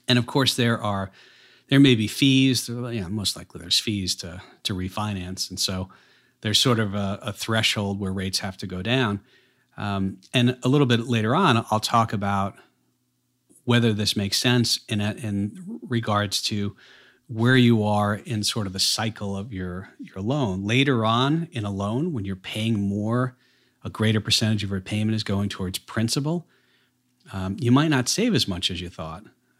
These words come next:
Um, and sometimes prepaying, uh, and getting rid of your mortgage towards the latter half, you know, latter parts of it, you're almost sort of, like, prepaying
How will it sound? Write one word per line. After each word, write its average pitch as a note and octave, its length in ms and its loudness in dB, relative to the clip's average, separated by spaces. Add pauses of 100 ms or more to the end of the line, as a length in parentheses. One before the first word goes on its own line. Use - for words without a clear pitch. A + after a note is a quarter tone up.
Um, F2 400 -16
and A2 120 -6
sometimes B2 400 4
prepaying, A2+ 840 0
uh, F#2+ 320 -2
and F#2+ 160 -10
getting G#2 260 0
rid F#2+ 120 -2
of G2 40 -4
your F#2+ 120 -4
mortgage F#2+ 520 -4 (540)
towards G2 460 0
the G2 100 -8
latter F#2 320 0
half, C3+ 400 -4
you C3 100 -8
know, F2+ 240 -8
latter G2+ 300 0
parts G#2+ 360 -2
of C#3+ 100 0
it, F#3 160 -2 (760)
you're B2 160 4
almost D3+ 360 6
sort G#2+ 200 0
of, G#2 80 0
like, G#2 220 -2
prepaying G#2 800 -2